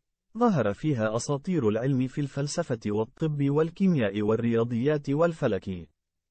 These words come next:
فجذبته هذه العلوم فأقبل عليها بهمة لا تعرف الكل وعزيمة لا يتطرق إليها وهن، فقرأ ما وقع تحت يديه من كتب المتقدمين والمتأخرين،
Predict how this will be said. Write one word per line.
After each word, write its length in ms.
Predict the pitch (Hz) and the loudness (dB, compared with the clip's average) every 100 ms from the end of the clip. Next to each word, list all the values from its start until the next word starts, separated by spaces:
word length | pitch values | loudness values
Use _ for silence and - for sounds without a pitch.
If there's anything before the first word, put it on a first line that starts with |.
| _ _ _ | _ _ _
فجذبته 960 | - 156 196 233 202 135 107 101 107 156 | -6 -2 0 2 2 2 0 -2 0 0
هذه 260 | 123 98 | 0 -2
العلوم 520 | 95 92 113 165 147 | -2 0 2 2 2
فأقبل 540 | 104 127 156 190 135 104 | 0 0 0 0 0 0
عليها 540 | 90 95 139 143 107 | 0 0 0 0 0
بهمة 500 | 92 98 139 160 123 110 | 0 -2 0 0 0 -2
لا 320 | 98 113 190 | -2 0 0
تعرف 460 | 208 185 127 - | 2 2 0 -2
الكل 380 | 101 95 156 143 | -6 -2 -2 2
وعزيمة 680 | 98 95 92 95 135 165 135 113 | 2 2 -2 -4 -2 0 0 -2
لا 280 | 98 110 | -2 0
يتطرق 720 | 202 185 151 135 180 151 - | 2 0 -2 -2 0 0 -2
إليها 480 | 104 101 127 147 139 | -6 -2 0 0 0
وهن، 460 | 156 160 117 95 85 - _ _ _ | 0 2 0 -2 -6 -10 _ _ _
فقرأ 480 | - 151 233 175 104 | -8 -2 0 2 2
ما 160 | 101 123 | 2 2
وقع 440 | 160 175 123 95 | 2 2 0 0
تحت 320 | - 165 - | -4 -10 -4
يديه 560 | 104 95 107 156 131 104 | 0 0 2 0 0 0
من 180 | 98 98 | -2 -2
كتب 360 | 165 160 113 | -6 -2 -2
المتقدمين 920 | 98 95 95 107 101 95 101 143 160 | -2 -4 -4 -6 -6 -6 -2 0 0
والمتأخرين، 1120 | 143 120 104 104 101 113 107 - 139 160 147 | 0 0 2 0 -2 -4 -6 -4 -2 0 0